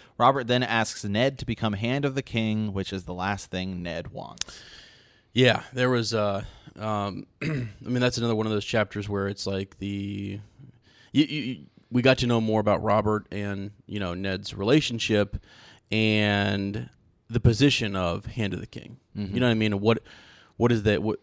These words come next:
Speaker 2: what does it actually mean? Why is it such a bad thing? It's the most second powerful, you know, uh, position. So the character's already kind of, you know, showing us that this is a position that's, uh,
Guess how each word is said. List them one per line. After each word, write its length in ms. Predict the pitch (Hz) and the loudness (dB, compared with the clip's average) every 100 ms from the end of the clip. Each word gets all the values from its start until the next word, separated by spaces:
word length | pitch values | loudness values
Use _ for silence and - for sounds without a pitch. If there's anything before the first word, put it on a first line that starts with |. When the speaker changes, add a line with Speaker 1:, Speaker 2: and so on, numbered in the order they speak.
| - - | -12 -6
Speaker 2:
what 120 | 120 | -2
does 80 | 120 | 2
it 60 | 110 | 2
actually 280 | 101 101 | 0 -4
mean? 420 | 107 120 120 117 107 | -2 0 0 0 2
Why 200 | 101 113 | 4 2
is 100 | 107 | 0
it 60 | |
such 180 | - 104 | -6 -6
a 40 | |
bad 340 | 101 107 110 98 | 0 2 2 0
thing? 140 | 107 | -4
It's 140 | 104 - | -4 -6
the 60 | |
most 200 | 98 104 | -6 -2
second 280 | 104 98 98 | -2 -2 0
powerful, 580 | 113 107 104 95 101 - - - _ - _ - | 4 4 4 -2 -4 -6 -18 -20 _ -20 _ -4
you 160 | 104 | 0
know, 300 | 104 92 90 - | 2 2 0 -2
uh, 140 | 82 | -4
position. 600 | - 117 143 143 143 135 | -2 2 4 4 4 2
So 520 | 120 127 117 113 107 - | 2 4 6 4 2 -4
the 260 | 80 135 131 | -8 -4 2
character's 360 | 156 180 117 | 4 4 2
already 200 | 113 113 | 2 0
kind 240 | - 117 110 | 0 -2 0
of, 280 | 98 98 135 143 _ _ - | -2 -4 -16 -20 _ _ -16
you 160 | 104 107 | -10 -10
know, 180 | - - - 156 _ _ _ - | -10 -16 -20 -20 _ _ _ -8
showing 400 | - 147 135 120 | 2 6 6 4
us 140 | 110 | 0
that 80 | 107 | -2
this 180 | 110 - | -4 -4
is 160 | 104 104 | -2 0
a 480 | 104 101 101 101 - - - - - - | 2 2 0 -2 -8 -18 -20 -20 -8 0
position 400 | 117 117 - 104 | 2 2 2 -2
that's, 300 | 101 - 95 | -4 -4 -6
uh, 400 | 90 90 117 | -6 -6 -8